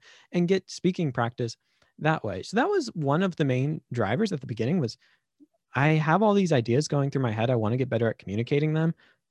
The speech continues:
So I should just try doing it. Um, and then the other thing was this conviction, uh, that I talk about today still, that, you know, one of the central convictions of my channel is that the gospel is really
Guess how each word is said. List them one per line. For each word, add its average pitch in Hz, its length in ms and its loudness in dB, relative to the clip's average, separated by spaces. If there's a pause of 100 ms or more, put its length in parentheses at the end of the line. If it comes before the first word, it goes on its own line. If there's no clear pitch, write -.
So - 180 -4
I 107 100 2
should 127 180 -4
just 139 240 0 (300)
try 104 360 0
doing 120 380 2
it. - 220 -16 (300)
Um, 117 280 2
and 180 100 2
then 240 120 2
the 247 100 2
other 269 180 2
thing 214 180 0
was 185 240 2 (220)
this 185 140 -2
conviction, 160 720 2
uh, 117 140 0
that 123 120 0
I 120 60 2
talk 127 220 -2
about 117 220 -2
today 117 280 0
still, 113 460 0 (280)
that, 117 180 0
you 131 60 -2
know, 127 100 4
one 139 180 4
of 160 80 2
the 147 100 4
central 170 420 2
convictions 147 460 2
of 139 60 0
my 123 120 0
channel 123 300 0
is 131 120 -4
that 123 140 0
the 123 60 -2
gospel 123 420 0
is 117 140 0 (140)
really 131 580 4